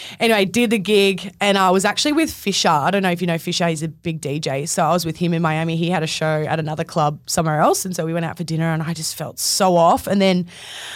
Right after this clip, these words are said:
um, and then, so yeah, so we're just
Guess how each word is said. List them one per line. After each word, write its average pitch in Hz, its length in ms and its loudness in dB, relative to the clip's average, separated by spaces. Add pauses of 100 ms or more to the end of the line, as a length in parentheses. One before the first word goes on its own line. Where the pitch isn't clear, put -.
(240)
um, 196 720 2 (140)
and 240 240 -2
then, 226 300 4
so 196 240 4
yeah, 190 320 2
so 196 240 2
we're 196 160 2
just - 220 -4